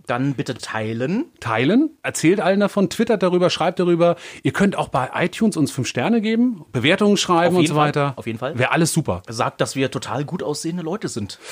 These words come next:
Speaker 2: Äh, und auch gut anzuhörende Leute.
Speaker 1: Ja.
Speaker 2: Gut aussehende, gut anzuhörende.
Speaker 1: Sexy.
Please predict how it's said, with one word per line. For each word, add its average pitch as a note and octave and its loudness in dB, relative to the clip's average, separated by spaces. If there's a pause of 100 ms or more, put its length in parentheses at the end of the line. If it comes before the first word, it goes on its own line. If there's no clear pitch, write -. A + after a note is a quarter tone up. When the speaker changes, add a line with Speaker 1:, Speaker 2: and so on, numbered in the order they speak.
(140)
Speaker 2:
Äh, F3 6
und G#3+ 4
auch - 0
gut F3+ 2
anzuhörende A2+ 2
Leute. F#2 -8 (160)
Speaker 1:
Ja. C#3+ -4 (100)
Speaker 2:
Gut F3+ 2
aussehende, F3+ 2
gut E3 -4
anzuhörende. D3+ 2
Speaker 1:
Sexy. D3 0